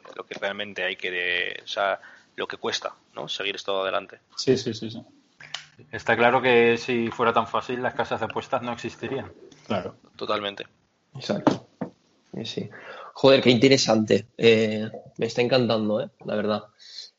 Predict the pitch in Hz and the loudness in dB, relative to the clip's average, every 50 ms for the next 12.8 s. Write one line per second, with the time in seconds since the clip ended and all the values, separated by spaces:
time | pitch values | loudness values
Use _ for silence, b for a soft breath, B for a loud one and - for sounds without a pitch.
0 | _ _ - 117 113 113 117 113 113 113 113 113 110 110 110 110 110 110 107 107 | _ _ 4 6 8 10 8 8 6 2 -2 -6 -6 -6 -6 -6 -8 -8 -10 -10
1 | 110 110 110 _ _ _ _ - - _ _ _ _ _ _ _ _ _ _ _ | -12 -14 -16 _ _ _ _ -20 -20 _ _ _ _ _ _ _ _ _ _ _
2 | - 123 147 170 165 165 160 147 160 156 160 151 139 135 131 123 139 143 143 135 | 2 4 4 4 4 2 0 0 2 0 0 0 -2 -4 -2 0 0 2 2 2
3 | 135 135 123 117 117 123 131 143 185 - _ _ _ _ _ - 113 110 110 107 | 0 0 -2 -4 -6 -6 -8 -8 -8 -14 _ _ _ _ _ -6 -4 -4 -4 -4
4 | 107 104 104 104 104 104 104 104 104 113 104 107 107 120 135 135 135 - 131 120 | -6 -6 -6 -8 -8 -8 -10 -10 -10 -8 -2 0 0 2 2 0 -2 0 0 0
5 | 117 113 110 107 107 107 107 104 101 - _ - 113 113 107 123 123 117 110 107 | 2 2 0 0 0 0 -2 -2 -2 -6 _ -4 -2 -2 0 2 2 2 2 2
6 | 107 107 - - - - - 117 117 117 113 113 - 123 117 113 123 135 175 175 | 0 0 -2 -6 -8 -6 0 2 4 6 4 4 2 0 -2 -2 0 2 2 4
7 | 151 139 127 123 117 117 117 120 113 110 110 107 107 107 104 104 104 - - 107 | 4 4 4 4 4 2 0 -2 -4 -2 -2 -4 -6 -6 -8 -10 -10 -10 -8 -8
8 | - 117 - 127 113 - - 104 104 101 - 113 131 170 220 - _ _ _ - | -6 -4 -4 -4 -4 -2 -4 -4 -2 0 0 2 2 0 0 -4 _ _ _ -8
9 | 113 113 113 110 110 - 117 110 110 107 101 110 110 - 110 - - - 110 107 | -2 0 0 0 0 0 -2 -2 -2 -2 -4 -4 -6 -6 -8 -6 -4 -2 0 0
10 | 107 104 107 101 - - 123 143 165 175 180 165 131 113 113 113 110 110 110 113 | 2 2 0 0 2 4 4 4 4 4 0 0 2 4 4 4 4 2 0 -2
11 | - - - - - 123 113 110 110 120 120 107 123 120 123 123 120 - - 120 | -4 -6 -10 -6 -4 -4 -2 2 4 4 6 6 6 6 6 6 2 0 -2 0
12 | 120 120 117 113 113 117 117 113 117 117 117 113 113 113 113 113 | 0 2 0 0 0 2 2 2 2 0 -2 -2 -4 -4 -6 -8